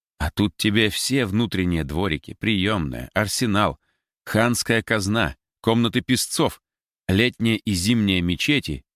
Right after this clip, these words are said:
гарем, кухни, конюшни, зиндан и другие помещения. Отдельной красной точкой был выделен объект с надписью «Порох». «Ну, что скажешь?» —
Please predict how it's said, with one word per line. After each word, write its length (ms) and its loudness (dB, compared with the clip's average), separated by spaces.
гарем, 680 0
кухни, 380 -2
конюшни, 500 -2
зиндан 560 0
и 80 -2
другие 440 0
помещения. 720 -4
Отдельной 580 0
красной 420 -2
точкой 380 -2
был 200 0
выделен 420 0
объект 480 -2
с 60 -8
надписью 680 -2
«Порох». 440 -2
«Ну, 360 2
что 320 0
скажешь?» — 640 0